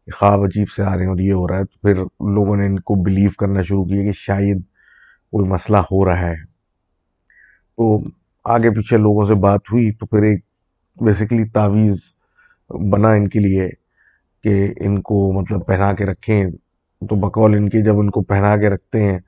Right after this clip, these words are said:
میں رکھا، تو پھر یہ خواب وغیرہ اس طرح کی ساری فیلنگ کہ کوئی آ رہا ہے، کوئی دیکھ رہا ہے، یہ ختم ہو گئی۔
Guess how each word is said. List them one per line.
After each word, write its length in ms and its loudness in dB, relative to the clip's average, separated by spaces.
میں 100 -2
رکھا، 420 0
تو 80 -6
پھر 140 0
یہ 120 2
خواب 300 0
وغیرہ 240 2
اس 200 2
طرح 120 -2
کی 120 -2
ساری 440 2
فیلنگ 480 2
کہ 120 -2
کوئی 240 0
آ 220 0
رہا 160 0
ہے، 220 0
کوئی 200 -4
دیکھ 280 -2
رہا 120 0
ہے، 80 -2
یہ 140 0
ختم 440 -6
ہو 60 -8
گئی۔ 200 -12